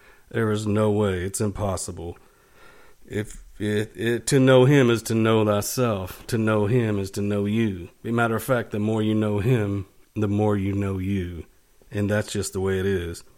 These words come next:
But I learned because through the life of Jesus, he had many critics, but his love and vulnerability gave him power to silence his critics. One of my favorite scriptures used to be years ago.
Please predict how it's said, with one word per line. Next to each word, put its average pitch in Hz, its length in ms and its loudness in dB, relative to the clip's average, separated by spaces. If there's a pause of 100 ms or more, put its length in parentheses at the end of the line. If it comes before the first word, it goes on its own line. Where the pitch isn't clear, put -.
(760)
But 113 140 -2
I 113 80 0
learned 143 540 6
because 120 560 0
through 127 180 0
the 113 100 0
life 120 300 0
of 110 120 -6
Jesus, 120 420 0
he 135 140 -2
had 120 200 2
many 110 580 4 (180)
critics, - 680 -2 (840)
but 98 120 -4
his 127 260 -2
love 127 360 2
and 117 140 0
vulnerability 113 800 0
gave 101 240 -2
him 101 180 -4
power 110 500 -4
to 98 100 -6
silence 113 640 -4
his 104 220 -6
critics. - 720 -8 (160)
One 127 100 -2
of 120 60 0
my 113 140 0
favorite 120 440 -2
scriptures 120 720 -6 (960)
used 113 300 -4
to 107 40 -6
be 110 160 -2
years 110 380 0
ago. 104 540 -2